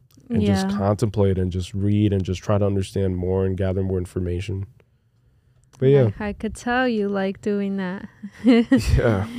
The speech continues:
Speaker 2: 'Cause then I wake up in the middle of the night and then all of a sudden we're <laughs> talking for, like, four hours.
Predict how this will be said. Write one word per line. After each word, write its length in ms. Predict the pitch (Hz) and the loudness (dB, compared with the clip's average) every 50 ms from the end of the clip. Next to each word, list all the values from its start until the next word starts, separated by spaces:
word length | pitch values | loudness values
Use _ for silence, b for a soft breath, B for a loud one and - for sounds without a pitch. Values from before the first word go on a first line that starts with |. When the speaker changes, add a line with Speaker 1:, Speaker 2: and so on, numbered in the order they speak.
| 247 233 - | -4 -4 -4
Speaker 2:
'Cause 140 | - - - | -6 -6 -2
then 160 | 233 226 226 | 0 0 2
I 140 | 226 226 226 | 2 2 2
wake 280 | 220 208 208 214 - | 2 2 0 0 -2
up 220 | 214 202 202 - - | -2 -2 -2 -2 -2
in 80 | 214 | 0
the 80 | 214 214 | 0 0
middle 260 | 208 208 202 208 208 | 0 0 0 0 -2
of 80 | 202 190 | -2 -2
the 60 | 202 202 | -2 -2
night 340 | 196 190 185 190 196 202 | -2 -2 -2 -4 -4 -4
and 140 | 202 196 190 | -4 -4 -4
then 140 | 190 190 185 | -4 -4 -4
all 140 | 185 190 190 | -4 -4 -4
of 140 | 196 202 220 | -4 -6 -6
a 20 | |
sudden 460 | - - - 220 196 202 196 196 202 | -8 -10 -8 -8 -6 -6 -4 -6 -4
we're 160 | 190 196 208 220 | -4 -4 -4 -4
<laughs> 0 | |
talking 680 | - - - 247 226 208 202 - - - 240 233 240 | -6 -6 -6 -6 -6 -6 -8 -14 -12 -8 -8 -8 -8
for, 220 | - - 233 214 | -8 -10 -10 -8
like, 200 | 214 220 226 - - - - - - - | -8 -8 -8 -10 -12 -16 -20 -20 -20 -18
four 320 | - 202 196 202 202 208 214 220 | -14 -12 -10 -10 -10 -2 0 2
hours. 480 | 226 226 226 226 226 233 226 226 - | 2 2 -2 -6 -8 -10 -10 -10 -10